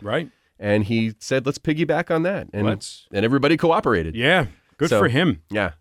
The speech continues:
Speaker 2: It's awesome.
Speaker 1: You had a venue, you had a crowd, you had real people, you had H B O. I mean, it was, it was perfect.
Speaker 2: And he had no idea how he was gonna be received walking to the ring, too.
Speaker 1: Right, right.
Speaker 2: You know, he was just hoping people wouldn't boo or cause any trouble or
Speaker 1: Mm-hmm.
Speaker 2: anything like that. And as it turned out,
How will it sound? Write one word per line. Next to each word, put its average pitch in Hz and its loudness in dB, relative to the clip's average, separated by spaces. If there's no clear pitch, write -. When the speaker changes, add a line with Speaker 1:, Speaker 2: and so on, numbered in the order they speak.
Speaker 2:
It's - -14
awesome. 113 -2
Speaker 1:
You 101 -6
had 113 0
a 110 0
venue, 156 2
you 110 -2
had 110 0
a 107 -4
crowd, 160 -2
you 117 -8
had 107 -6
real 117 -4
people, 156 0
you 113 -4
had 110 -4
H 123 -10
B 117 0
O. 147 4
I 127 -6
mean, 110 -10
it 110 -8
was, 113 -12
it 156 -10
was 139 -4
perfect. 185 -6
Speaker 2:
And 139 4
he 190 0
had 202 2
no 170 4
idea 147 4
how 135 2
he 139 4
was 127 0
gonna 131 0
be 123 2
received 113 0
walking 120 2
to 120 -2
the 104 -2
ring, 107 2
too. 165 0
Speaker 1:
Right, 117 0
right. 107 -8
Speaker 2:
You 123 0
know, 120 4
he 131 2
was 127 -2
just 117 -6
hoping 135 0
people 120 0
wouldn't 110 0
boo 120 4
or 101 2
cause 113 2
any 104 0
trouble 113 2
or 110 4
Speaker 1:
Mm-hmm. 110 2
Speaker 2:
anything 123 2
like 104 2
that. 127 2
And 117 0
as 123 2
it 120 -6
turned 131 2
out, 151 2